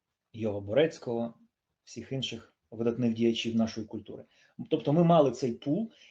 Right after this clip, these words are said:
і Петро Перший, він побачив, що найближча Європа і зрозуміліша Європа, яка існує, існує в Києві і на правобережній Україні. Він просто взяв і перетягнув до себе.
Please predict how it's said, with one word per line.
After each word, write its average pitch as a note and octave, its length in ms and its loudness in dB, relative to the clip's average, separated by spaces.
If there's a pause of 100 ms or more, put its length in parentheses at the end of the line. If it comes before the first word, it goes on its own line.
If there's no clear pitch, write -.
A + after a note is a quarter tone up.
і D3 220 -2 (200)
Петро D3+ 320 4
Перший, E3+ 440 4
він C3+ 220 0
побачив, B2 640 6
що A#2 180 0
найближча C#3 720 0
Європа B2 540 2
і C3 120 -8
зрозуміліша C#3 720 -2
Європа, B2 380 0
яка A#2+ 180 -2
існує, F#3 380 -6
існує F3 280 -4
в - 80 -8
Києві G2+ 420 -4 (420)
і - 20 -4
на C#3 80 -2
правобережній C3+ 560 0
Україні. A#2 380 -2
Він A2+ 100 -4
просто D3 260 -10
взяв A#2 280 -2
і A#2 80 -14
перетягнув A#2 480 -8
до G#2+ 100 -12
себе. - 180 -20